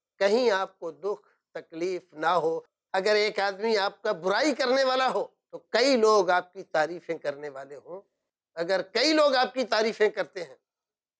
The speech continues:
एक आध आदमी उसमें आपकी बुराई कर रहा है,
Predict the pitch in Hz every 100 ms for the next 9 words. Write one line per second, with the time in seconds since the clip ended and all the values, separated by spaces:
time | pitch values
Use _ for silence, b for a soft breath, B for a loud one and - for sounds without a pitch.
0 | _ _ _ - 214 214 254 277 196 165
1 | 147 190 240 - 170 208 147 - 196 175
2 | 135 117 220 220 151 131 -